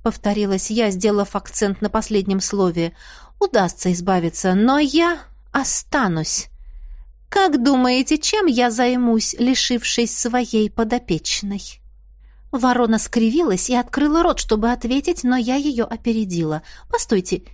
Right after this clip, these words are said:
не отвечайте, я сама вас просвещу. Лишившись подопечной, я начну скучать, а когда мне скучно...» И я многозначительно замолчала, дав ей возможность самой домыслить.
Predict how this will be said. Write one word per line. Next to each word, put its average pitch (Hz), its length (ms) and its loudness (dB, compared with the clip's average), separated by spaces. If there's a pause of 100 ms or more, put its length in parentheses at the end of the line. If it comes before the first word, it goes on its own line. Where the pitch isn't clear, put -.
(120)
не 330 100 4
отвечайте, 285 640 0
я 247 240 0
сама 277 460 0
вас 240 240 -2
просвещу. 185 720 -8 (680)
Лишившись 277 760 0
подопечной, 220 1000 -4 (300)
я 277 200 2
начну 320 380 0
скучать, - 800 -6 (340)
а 196 60 -8
когда 190 300 0
мне 185 200 2
скучно...» - 1300 -4 (1000)
И 220 100 0
я 220 200 2
многозначительно 233 1000 2
замолчала, 285 800 0
дав 185 240 0
ей 180 180 0
возможность 185 680 -2
самой 233 380 -2
домыслить. - 720 -6